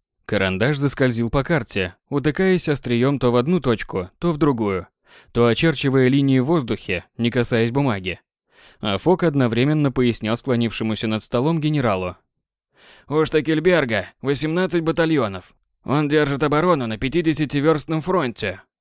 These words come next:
Пока держится, но начинает тут, тут и там пятиться. Оно и понятно, против него три японские дивизии. Пехоты только по батальонам вдвое больше, да еще конницы девять эскадронов. Оку рвется через Долинский перевал главными силами,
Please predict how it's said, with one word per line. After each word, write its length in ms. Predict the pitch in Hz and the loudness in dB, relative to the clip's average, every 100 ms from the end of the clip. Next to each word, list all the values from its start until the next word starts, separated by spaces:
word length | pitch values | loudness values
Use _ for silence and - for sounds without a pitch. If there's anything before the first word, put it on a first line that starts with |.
| _ | _
Пока 360 | 143 156 175 165 | -4 0 0 2
держится, 640 | 202 127 110 - 98 - _ | 2 2 -4 -8 -8 -10 _
но 140 | 143 | -4
начинает 560 | 180 175 170 170 165 135 | -2 -2 -2 -2 -2 0
тут, 320 | 208 156 - - | 0 0 -4 -6
тут 320 | 165 180 - - | 0 0 0 -6
и 140 | 135 | -2
там 260 | 170 175 147 | 0 0 0
пятиться. 540 | 135 110 98 98 87 _ _ _ _ - | -2 -4 -6 -8 -8 _ _ _ _ -8
Оно 240 | 156 180 | -2 0
и 60 | 175 | 2
понятно, 500 | 175 190 160 107 101 | 2 0 -2 -4 -4
против 340 | 131 131 117 | -4 -4 -4
него 320 | 123 135 156 | -4 0 -2
три 240 | - 156 165 | 0 0 0
японские 480 | 135 151 139 156 | 0 -4 -2 -2
дивизии. 520 | 151 185 160 107 95 - _ _ _ _ | 0 0 -2 -4 -8 -10 _ _ _ _
Пехоты 480 | 127 - 196 143 131 | -2 2 2 2 0
только 240 | 147 151 | 0 0
по 80 | 147 | 0
батальонам 600 | 151 175 180 180 139 120 | 2 2 4 4 2 -2
вдвое 300 | 110 143 143 | 0 2 2
больше, 500 | 160 135 107 104 92 - - | 2 0 -2 -10 -12 -16 -8
да 120 | 104 | -2
еще 320 | 170 170 202 | 0 2 0
конницы 480 | - 165 170 175 175 | 2 2 2 0 0
девять 320 | 147 147 151 | 2 2 0
эскадронов. 680 | 170 - 165 120 101 90 - _ _ _ _ _ _ _ _ _ | -2 -2 -2 -2 -4 -10 -20 _ _ _ _ _ _ _ _ _
Оку 420 | 247 269 - 120 | 2 2 2 -2
рвется 420 | 107 156 160 135 135 | 0 0 0 0 -2
через 300 | 147 143 135 | 0 0 0
Долинский 480 | 151 156 143 147 | 0 0 0 -4
перевал 580 | 139 143 151 175 123 95 - | -2 0 0 0 0 -4 -8
главными 500 | 117 165 156 165 165 | -2 -2 0 0 -2
силами, 500 | - 139 104 92 | 0 -2 -2 -8